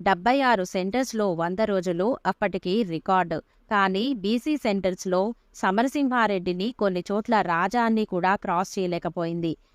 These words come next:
అన్ని మాస్ సెంటర్స్‌లో రికార్డు షేర్ వసూలు చేసి వంద రోజుల సెంటర్స్‌లో రికార్డు సృష్టించిన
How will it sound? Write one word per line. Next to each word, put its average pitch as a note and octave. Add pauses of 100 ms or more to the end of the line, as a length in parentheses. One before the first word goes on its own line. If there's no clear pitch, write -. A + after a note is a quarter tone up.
(140)
అన్ని C4+
మాస్ G#3
సెంటర్స్‌లో G3+
రికార్డు G#3
షేర్ G#3+
వసూలు G#3 (100)
చేసి E3 (340)
వంద G3 (100)
రోజుల C#4+
సెంటర్స్‌లో G#3 (120)
రికార్డు A#3+
సృష్టించిన G#3